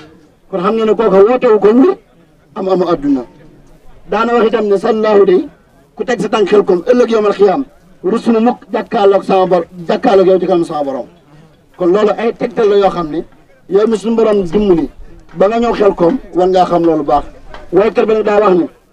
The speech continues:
fu ñëpp jëm, jëm fa moo tal xel te moo gën a wóor.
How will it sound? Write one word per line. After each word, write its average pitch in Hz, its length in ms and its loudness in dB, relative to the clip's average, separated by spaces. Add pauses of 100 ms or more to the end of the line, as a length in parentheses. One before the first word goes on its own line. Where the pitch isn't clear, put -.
fu 190 100 0
ñëpp 240 240 2 (120)
jëm, 285 200 -2 (760)
jëm 247 240 2
fa 156 80 -20 (640)
moo 214 400 0
tal 214 200 -2
xel 214 200 0
te 208 80 0
moo 190 200 2
gën 170 140 0
a 160 40 0
wóor. 151 240 -4